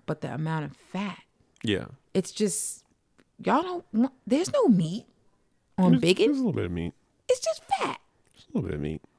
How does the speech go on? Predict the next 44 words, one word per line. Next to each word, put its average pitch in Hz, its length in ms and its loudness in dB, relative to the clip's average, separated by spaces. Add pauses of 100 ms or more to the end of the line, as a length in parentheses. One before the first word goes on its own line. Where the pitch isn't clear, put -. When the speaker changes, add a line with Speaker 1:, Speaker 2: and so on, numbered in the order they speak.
(300)
Speaker 1:
Um, 170 640 -4 (440)
but 196 100 2
having, 208 680 2 (300)
I 170 140 -6
ate 220 240 -2 (180)
pork - 320 -4 (100)
out - 200 -2
in 170 100 0
the 165 80 0
world 160 480 -4
for - 100 -8
several 160 320 -2
years 156 380 -4
before - 240 -6
I - 60 -4
allowed - 280 -6
it - 100 -8
to - 100 -10
be - 200 -6
in - 80 -6
my - 120 -6
house. - 440 -10 (720)
It's 170 160 0
only 170 180 2
been 160 180 2
about 156 240 -2
a 156 60 -2
year 156 220 0
or 147 40 -2
two - 500 -8
that 156 100 -4
I've 151 140 -4
actually - 480 -6
allowed - 460 -8 (300)
pork - 280 2
products - 400 -8
to - 100 -8
be 139 380 -8
in - 240 -4 (260)
a 139 80 -4
place 131 320 -8
where - 160 -4
I 147 160 -8
live. - 320 -2